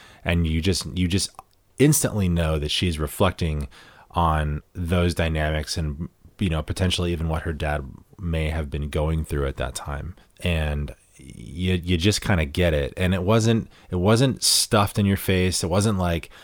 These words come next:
constantly cutting back to this woman in her thirties. You literally see her maybe twice toward the end of the film. And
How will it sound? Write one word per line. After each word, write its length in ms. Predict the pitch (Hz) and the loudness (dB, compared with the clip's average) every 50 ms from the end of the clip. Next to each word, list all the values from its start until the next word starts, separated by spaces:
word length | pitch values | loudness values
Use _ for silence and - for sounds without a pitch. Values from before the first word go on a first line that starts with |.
| - - - | -20 -14 -10
constantly 460 | - - 95 95 92 - - 92 92 | -6 -2 -2 -2 0 0 0 0 0
cutting 280 | - - 95 90 87 87 | 2 2 2 2 4 4
back 180 | 87 87 85 - | 4 2 2 0
to 40 | - | 0
this 160 | 90 85 - | -2 -2 0
woman 220 | 90 87 85 85 85 | 0 0 0 2 2
in 60 | 82 | 2
her 80 | 85 85 | 0 0
thirties. 440 | - - 90 82 80 82 80 - - - - - _ _ _ - | 0 0 0 0 2 0 -2 -2 -6 -12 -20 -20 _ _ _ -8
You 180 | - 95 92 87 | -4 -4 -2 -2
literally 500 | 85 87 92 98 107 107 107 98 92 82 | -2 0 4 4 6 6 6 6 4 4
see 240 | - - 92 87 78 | 2 2 0 0 0
her 160 | 73 76 73 | 0 -2 -2
maybe 220 | 76 73 71 69 | -2 -2 -2 -4
twice 640 | - - - - 78 71 64 - - - - - - - - - - | -6 -6 -8 -2 -2 -2 -2 -2 -4 -6 -6 -6 -8 -12 -16 -14 -8
toward 260 | - - 92 85 71 | -2 0 2 2 2
the 120 | 78 76 | 0 -2
end 120 | 73 71 73 | 0 -2 -2
of 60 | 69 | -4
the 60 | 69 | -6
film. 460 | - - 78 69 67 67 67 69 73 _ _ - _ _ _ _ _ _ - | -4 -4 -2 -2 -2 -4 -4 -8 -10 _ _ -20 _ _ _ _ _ _ -4
And 540 | 85 82 78 73 69 69 69 67 67 69 | -2 -2 0 0 -2 -2 -4 -6 -8 -10